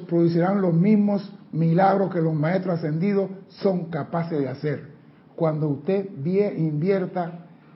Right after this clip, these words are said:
ese tiempo maravilloso viendo la creación, <clears throat> en vez de a, a utilizarlo en los apetitos físicos y caprichosos del yo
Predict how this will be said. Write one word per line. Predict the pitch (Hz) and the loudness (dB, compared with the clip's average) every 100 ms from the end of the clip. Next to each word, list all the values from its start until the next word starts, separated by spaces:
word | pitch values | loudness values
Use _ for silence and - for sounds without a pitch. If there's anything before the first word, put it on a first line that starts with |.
| - - | -20 -4
ese | 202 208 214 180 | -2 0 -2 -2
tiempo | - 214 214 175 156 139 - - - - - - | 2 2 2 0 -4 -6 -10 -20 -20 -20 -20 -14
maravilloso | 170 160 165 160 156 170 214 151 | -4 0 0 0 -2 0 -2 0
viendo | 165 214 208 | 0 2 2
la | 185 160 | 0 -2
creación, | 156 147 156 220 208 139 - | -2 -4 0 2 2 -2 -2
<clears throat> | - 175 - - - - - - - - - - - _ - _ | 0 2 -2 -8 -18 -20 -20 -20 -20 -20 -20 -20 -20 _ -20 _
en | - 170 170 | 0 4 6
vez | 202 196 | 6 4
de | 208 175 | 2 2
a, | - 160 - - | -2 -4 -6 -8
a | 165 165 165 - | -6 -6 -6 -8
utilizarlo | - 151 165 165 208 208 208 208 - - - - | -6 0 2 4 4 4 2 0 -6 -16 -20 -6
en | 165 170 160 | -2 0 2
los | 147 | 0
apetitos | - 147 156 190 185 165 - - | -2 -4 -4 -6 -6 -8 -10 -6
físicos | 196 196 175 165 | -4 -4 -4 -4
y | |
caprichosos | 156 160 139 147 131 - 165 165 151 | -2 -6 -4 -4 -6 -6 -6 -6 -6
del | 135 113 | -6 -6
yo | 135 156 | -6 -6